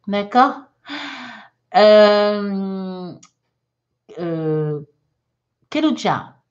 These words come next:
you won't forget me, will you ? Nice. Question mark. Euh, oui, que, euh, question tag. Euh, very good one.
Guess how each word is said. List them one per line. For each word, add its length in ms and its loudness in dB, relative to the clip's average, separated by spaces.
you 220 0
won't 420 2
forget 600 0
me, 340 2
will 260 0
you ? 380 -2
Nice. 1160 -2
Question 480 -2
mark. 800 0
Euh, 240 4
oui, 260 -2
que, 100 -6
euh, 260 -2
question 480 -2
tag. 480 0
Euh, 880 4
very 300 0
good 240 0
one. 480 0